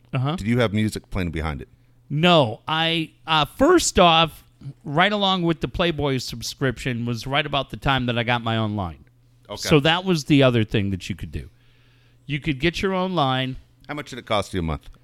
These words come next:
Speaker 1: God, that's a good question. I, I think probably, uh, under twenty a month.
Speaker 2: Yeah.
Speaker 1: Right? And so you just had your own thing. What was funny, if you remember
Speaker 2: Was it a big deal in school that you had your own line?
Speaker 1: Um,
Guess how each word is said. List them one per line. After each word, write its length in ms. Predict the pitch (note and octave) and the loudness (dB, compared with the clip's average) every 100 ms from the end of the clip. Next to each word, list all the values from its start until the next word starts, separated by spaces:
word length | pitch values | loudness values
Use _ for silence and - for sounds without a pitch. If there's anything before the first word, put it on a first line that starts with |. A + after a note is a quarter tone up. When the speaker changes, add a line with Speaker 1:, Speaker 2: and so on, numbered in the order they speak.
| _ | _
Speaker 1:
God, 140 | - G#2+ | -12 -10
that's 160 | F#2+ | -12
a 40 | G#3+ | -10
good 180 | G#3 D#3 | -10 -8
question. 500 | D3 D#3+ - G#2 F2+ | -6 -6 -8 -12 -12
I, 200 | - F3 - | -10 -10 -8
I 100 | D3+ | -8
think 220 | - C#4 - | -6 -2 0
probably, 280 | F3 E3+ | 0 -2
uh, 140 | C3+ D#3 - D3+ - - | -6 -8 -14 -20 -14 -6
under 160 | C4 | -4
twenty 320 | D#3+ - C#3 C#3 | -2 0 0 0
a 60 | |
month. 300 | A2 C3 A#3 | -2 -4 -6
Speaker 2:
Yeah. 180 | - G2 D#2 _ _ _ _ _ | -4 -4 -4 _ _ _ _ _
Speaker 1:
Right? 240 | F3 A#3+ - - | -6 -6 -10 -6
And 260 | C3+ C3+ | -4 -4
so 180 | C#3+ D#3+ | -2 -2
you 180 | C#3+ D3+ | -2 -2
just 180 | F3+ - | -6 -2
had 200 | D#3 C3+ | 0 0
your 100 | C3+ | -2
own 120 | C3 | -4
thing. 240 | A#2+ - - - _ _ _ _ | -4 -6 -8 -16 _ _ _ _
What 320 | C3+ F3 F3 | 0 0 0
was 200 | D#3+ D3 | 0 0
funny, 680 | - - F#4+ E3 A#2+ D3 - _ _ _ _ _ - - - _ _ _ _ _ | 0 -2 -2 0 0 -2 -6 _ _ _ _ _ -20 -20 -20 _ _ _ _ _
if 240 | - C3+ C#3 | -2 0 2
you 120 | C#3 | 2
remember 600 | C#3+ D3 A#3+ F3 A#2+ C#3+ - | 2 0 0 2 0 -2 -4
Speaker 2:
Was 160 | A#2+ | -4
it 80 | C#3 | -2
a 40 | B2+ | 0
big 240 | D#3 D3 | -2 -2
deal 260 | C#3 C#3+ B2+ | 0 0 0
in 80 | |
school 320 | G#2+ - A2 A2 | -2 -4 -4 -2
that 140 | G2+ | -4
you 60 | G2+ | -4
had 100 | G2 | -4
your 120 | F2+ | -4
own 120 | F#2 | -4
line? 200 | F2+ F2+ F#2 _ _ _ _ _ _ _ _ | -4 -6 -8 _ _ _ _ _ _ _ _
Speaker 1:
Um, 520 | D4 D4+ D#4 D4+ C4 | -2 0 -2 -4 -8